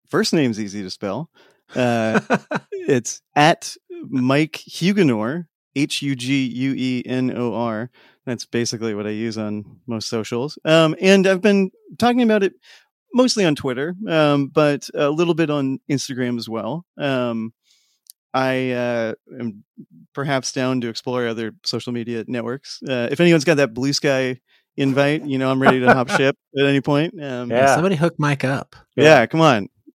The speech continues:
Speaker 1: Let's get off this, uh, train to Mars, this one-way train to Mars.
Speaker 3: Also, let's,
Speaker 1: Um,
Speaker 3: let's hook up, uh, Inoffensive Ska as well.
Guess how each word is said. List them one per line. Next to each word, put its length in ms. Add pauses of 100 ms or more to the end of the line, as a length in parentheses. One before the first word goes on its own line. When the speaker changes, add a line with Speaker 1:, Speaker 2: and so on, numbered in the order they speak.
(120)
Speaker 1:
Let's 160
get 100
off 200
this, 260 (220)
uh, 280
train 340
to 60
Mars, 340
this 120
one-way 420
train 280
to 40
Mars. 460 (400)
Speaker 3:
Also, 340
let's, 200
Speaker 1:
Um, 60
Speaker 3:
let's 180
hook 200
up, 220
uh, 240
Inoffensive 480
Ska 300
as 120
well. 300